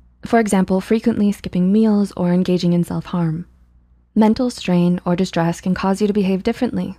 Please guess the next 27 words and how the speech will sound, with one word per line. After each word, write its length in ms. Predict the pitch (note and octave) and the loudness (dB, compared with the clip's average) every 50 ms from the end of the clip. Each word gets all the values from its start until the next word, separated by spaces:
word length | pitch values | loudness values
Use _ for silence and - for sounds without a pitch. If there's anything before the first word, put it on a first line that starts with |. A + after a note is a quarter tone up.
| _ _ - | _ _ -8
or 340 | - G3 G3 G3 G3 G3 - | -4 -2 -2 -2 -2 -2 0
out 140 | - G#3+ A3+ | 0 0 0
of 120 | A3+ A3+ | 0 -2
character. 520 | - - A#3 A3 G#3+ - - - - - - _ _ _ _ _ _ _ _ _ _ _ _ _ | -4 -2 -2 -2 -4 -6 -10 -16 -16 -16 -20 _ _ _ _ _ _ _ _ _ _ _ _ _
It 140 | - A3 - | 0 2 4
can 120 | A#3+ A3+ | 4 4
cause 260 | - G3 F#3+ F#3 F3+ | 4 4 4 4 4
us 180 | F#3 F#3 F3+ - | 2 2 0 2
to 80 | F3 E3+ | 2 2
be 120 | E3+ E3+ | 4 4
more 220 | E3+ E3+ E3+ E3 - | 4 4 2 2 0
agitated, 760 | E3 E3+ F3 - F3+ - F3 F3 F3 E3+ F3+ F3 F3+ - - - _ _ - | 0 0 0 0 -2 -4 -2 -2 0 0 -2 -2 -4 -6 -10 -16 _ _ -4
engage 480 | - F#3 F#3 - F#3 F3+ F#3 F#3 F3 F3+ | -2 0 0 2 2 2 2 0 0 0
in 160 | F3+ F3 F3 | 0 0 0
risky 360 | E3+ F3+ F#3 F#3 - F#3 F#3 | 0 0 -2 -2 -2 -2 -2
activities, 680 | F3+ F3+ - - - G3 G3 G#3 G3+ G3+ G3+ - - - _ _ _ _ - | -2 -2 -2 -2 -2 -2 0 0 0 0 -2 -4 -8 -16 _ _ _ _ -8
or 260 | - F3+ G3 G3+ G3+ | -4 0 0 0 0
behave 300 | G#3 G#3+ G3 G3 G3 G3 | 0 0 0 2 2 2
erratically. 600 | F#3+ F#3+ G#3 A3 G#3+ F#3+ - - - G#3 G#3+ - _ _ _ _ _ _ _ _ _ _ _ _ _ _ _ - | 2 2 2 0 0 -2 -4 -6 -10 -10 -10 -14 _ _ _ _ _ _ _ _ _ _ _ _ _ _ _ -6
If 140 | A3 - - | -4 0 2
you 80 | A#3+ | 4
relate 240 | B3 B3 B3 A#3+ A#3+ | 4 4 4 2 2
to 120 | - - G#3+ | 2 2 2
any 180 | A3 A#3+ B3 | 4 4 4
of 100 | A3+ G3 | 2 0
these 160 | - F#3 F3 | -2 -4 -4
signs, 420 | - - D#3 D#3 D#3+ D#3 E3 - | -4 -4 -4 -2 -2 -4 -4 -8